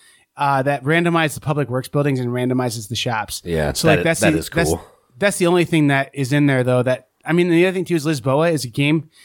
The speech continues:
Speaker 1: It's gonna be one of those, like, I don't know, it's gonna be one of those probably four times a year kind of games where I don't think you're gonna be like, "I can min-max this layout and know exactly how to make everything fire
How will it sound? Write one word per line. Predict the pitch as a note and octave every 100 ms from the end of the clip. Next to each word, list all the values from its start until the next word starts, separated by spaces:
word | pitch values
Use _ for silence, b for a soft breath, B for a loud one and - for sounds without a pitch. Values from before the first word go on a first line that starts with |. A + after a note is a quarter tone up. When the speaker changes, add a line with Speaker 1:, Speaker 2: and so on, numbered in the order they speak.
| B
Speaker 1:
It's | - -
gonna | A#3+
be | A3
one | F3+ E3
of | D3+
those, | C#3+ A#2
like, | B2+ B2 A#2+ -
I | D#3 F3
don't | B2
know, | B2+
it's | D#3 -
gonna | G3
be | F3
one | D#3 D3
of |
those | C3+ B2+
probably | - D#3+ D3 C3+ C3 C3+ B2+ A2 _ _ _ _ _ _ _
four | - F3+ F3
times | F3+ D3
a | C3
year | B2+
kind | - F3
of | E3+
games | E3+ F3 F3 - - b b b b
where | D3 D3+ C#3 C3+ _ _ _ _ _ _
I | D3
don't | G3 G#3+
think | F#3+ E3+
you're |
gonna | D#3 D#3
be | C3+ C#3
like, | C3+
"I | D#3
can | E3 C#3+
min-max | C#3 C3 C3 -
this | B2+ G#2+
layout | A#2+ B2 A#2 A#2
and | B2
know | B2+
exactly | B2+ A#2 B2+ -
how | B2 B2+
to | A#2+
make | A#2 B2
everything | B2 A#2+
fire | G#2+ A#2+ A#2+ A#2+ A2+